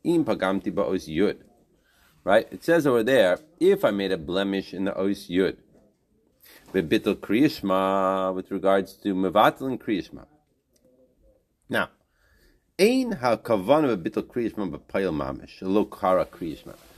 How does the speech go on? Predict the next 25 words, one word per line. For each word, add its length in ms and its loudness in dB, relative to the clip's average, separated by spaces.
If 140 4
you 260 -2
ever 260 0
thought 380 0
about 180 -2
it 80 -12
for 100 -12
a 60 -10
second, 460 -14
the 80 4
whole 160 4
thing 280 -4
doesn't 200 -4
make 180 -4
any 160 -6
sense, 460 -16
right? 280 4
Here's 300 2
a 60 0
guy 400 -2
who's 160 2
sitting 260 2
up 140 0
at 80 -4
night. 400 -6